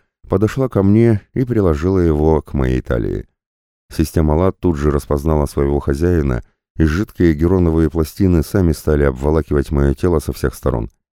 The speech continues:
Через десять секунд я уже стоял облачённый в боевые латы. Практически сразу после этого моё переговорное устройство заработало. На проводе оказался один из космоморяков, охранявших корабельный карцер.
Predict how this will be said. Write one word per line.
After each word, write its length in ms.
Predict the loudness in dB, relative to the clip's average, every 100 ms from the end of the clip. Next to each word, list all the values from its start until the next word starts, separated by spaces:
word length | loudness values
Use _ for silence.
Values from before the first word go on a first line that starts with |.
| _ _ _ _
Через 300 | -4 0 0 0
десять 300 | -2 -2 -10
секунд 400 | -4 -2 0 0
я 140 | 2
уже 160 | 2 0
стоял 380 | 0 0 0
облачённый 600 | 0 0 0 0 2 2
в 80 | 2
боевые 380 | 0 0 0 -2
латы. 340 | -4 -6 -10 -12 _ _ _ _ -6
Практически 560 | -2 -2 -2 -2 0 -2
сразу 380 | 0 0 2 0
после 340 | -2 0 0
этого 420 | 2 0 0 2
моё 260 | 2 2 2
переговорное 720 | 0 0 2 2 2 2 0
устройство 480 | 0 -2 -2 0 -2
заработало. 600 | -2 -2 -4 -4 -6 -8 _ _ _ -6
На 160 | -4 -2
проводе 500 | 0 0 2 2 0
оказался 680 | 2 0 0 -2 -2 0 2
один 280 | 0 0
из 80 | -2
космоморяков, 760 | -2 -4 -2 0 -2 -2 -4 -4 _ _ _
охранявших 720 | -4 0 0 2 0 -4 -6
корабельный 460 | -2 -2 0 0 0
карцер. 420 | -2 -6 -6 -8